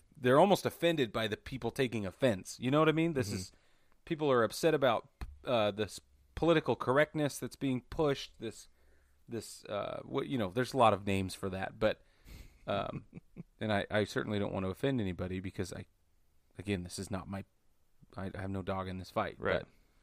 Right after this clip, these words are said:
Speaker 1: But, um, anyway, yeah, it's just interesting that, that there's so many strong opinions.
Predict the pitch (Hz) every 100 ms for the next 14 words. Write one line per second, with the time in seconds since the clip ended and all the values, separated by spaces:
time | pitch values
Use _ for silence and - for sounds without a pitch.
0 | _ _ _ _ _ - 98 - - _
1 | _ - - - - - 104 90 65 -
2 | - - - - _ _ 101 95 95 107
3 | 147 - 120 - - 101 90 - - _
4 | _ _ _ _ 95 92 92 - 101 92
5 | 92 - - 95 98 101 - 90 - -